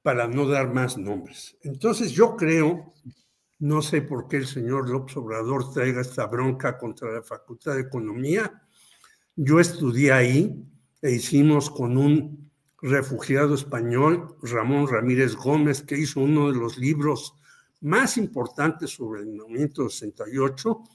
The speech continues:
un seminario sobre el capital, y hay muchas personas que siguen ahí, eh, con esa posición de izquierda. Entonces, recuperar esos terrenos me parece indispensable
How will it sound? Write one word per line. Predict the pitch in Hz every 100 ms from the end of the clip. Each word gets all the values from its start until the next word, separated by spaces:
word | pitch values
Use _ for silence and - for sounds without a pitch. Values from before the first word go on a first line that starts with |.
| _ _
un | 156
seminario | 151 131 113 110 135 127
sobre | 127 127 107
el | 104
capital, | 120 - 110 - 208 285 262 - _ _ _ _ -
y | 135
hay | 127
muchas | 123 143 277 - 175 -
personas | 120 - 135 139 -
que | -
siguen | - 123 127 107
ahí, | 123 233 - - _ _ _ _ _
eh, | 139 123 120 127 -
con | 113 123
esa | 143 170 -
posición | 117 - 127 135
de | 131
izquierda. | - 131 131 123 240 247 - _ _ _ _ _
Entonces, | - 190 190 190 - -
recuperar | 143 175 156 175 131 147 135 175 254 - - _ _
esos | 196 202 247 -
terrenos | 160 110 127 117 123 214 - - _ _ _ _ _ _
me | 139
parece | 131 131 160 165 214 -
indispensable | 190 170 147 147 - 131 120 - 151 143 143 208 220